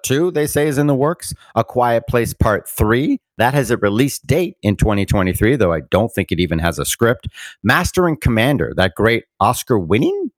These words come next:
it was up for Best Picture. Great movie. I think it won some Oscars. That's, that movie starred Russell Crowe and Paul Bettany. I loved it. I love the twenty-one volume series it's based on. Well, they're gonna start again. And hopefully this time they'll be able to do some of the sequels and start back with the first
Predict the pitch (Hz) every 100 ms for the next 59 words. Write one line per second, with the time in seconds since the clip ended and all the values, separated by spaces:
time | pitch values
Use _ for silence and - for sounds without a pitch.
0 | _ _ 113 98 135 - 90 95 - 147
1 | - 104 113 - 85 120 101 87 76 151
2 | 123 87 80 - 107 101 71 67 85 80
3 | - - - 92 127 - - - _ -
4 | 113 107 101 104 104 92 82 95 95 85
5 | 104 101 90 92 82 98 95 107 - 90
6 | 82 78 104 92 113 - 95 87 92 107
7 | 92 92 - 104 104 101 98 85 92 101
8 | 101 95 - 107 107 95 87 - 95 98
9 | - 104 107 - - - - 107 127 113
10 | 104 104 - 127 127 131 135 78 - -
11 | 95 98 - 85 107 - 107 113 98 98
12 | 95 95 85 98 104 - 98 98 90 151
13 | 151 92 95 104 - - 104 - 104 110
14 | 107 - - 139 -